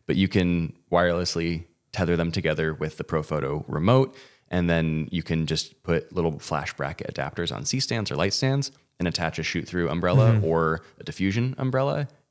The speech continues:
Speaker 1: Just point the flash in there, and suddenly
Speaker 2: Easy.
Speaker 1: you have a two-point lighting system with the flashes that each Gene and I have, and you have so much more output per shot.
Speaker 2: Yeah.
Speaker 1: We didn't have the blackout curtains for that shoot.
Speaker 2: Nope.
Speaker 1: But we just did it with the same conditions as the first one,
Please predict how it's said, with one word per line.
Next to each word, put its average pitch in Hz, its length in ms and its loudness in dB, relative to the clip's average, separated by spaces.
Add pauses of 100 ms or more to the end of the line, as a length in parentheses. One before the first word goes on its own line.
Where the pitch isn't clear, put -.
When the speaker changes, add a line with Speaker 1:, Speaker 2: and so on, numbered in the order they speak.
(200)
Speaker 1:
Just 80 180 -4
point 92 160 0
the 85 60 -8
flash 90 320 0
in 78 80 -2
there, 98 400 0 (280)
and 131 120 4
suddenly 95 240 6
Speaker 2:
Easy. 90 60 6
Speaker 1:
you 85 40 4
have 82 100 2
a 78 40 0
two-point 80 420 -2
lighting 82 240 2
system 73 580 -4 (160)
with - 260 -2
the 82 100 2
flashes 76 460 -2
that 73 160 -6
each - 200 -10
Gene 80 180 -4
and 73 100 -2
I 71 80 -2
have, 113 380 2 (480)
and 76 300 -4 (200)
you 80 120 -6
have 73 460 -4
so - 260 -2
much 101 200 0
more 87 160 -2
output - 480 -6
per - 120 -10
shot. 80 520 -2
Speaker 2:
Yeah. 104 260 6 (360)
Speaker 1:
We 104 120 4
didn't 113 160 4
have 110 160 4
the 92 80 2
blackout 92 340 2
curtains 85 280 -2
for - 80 -4
that 82 160 0
shoot. 76 260 -2 (160)
Speaker 2:
Nope. 120 320 8 (440)
Speaker 1:
But 90 160 4
we 87 220 2 (240)
just - 560 0
did 104 160 6
it 87 260 2
with 87 200 -2
the 82 60 -4
same 92 360 0
conditions 92 600 2
as 82 260 0
the 90 80 -4
first 110 280 0
one, 78 360 -2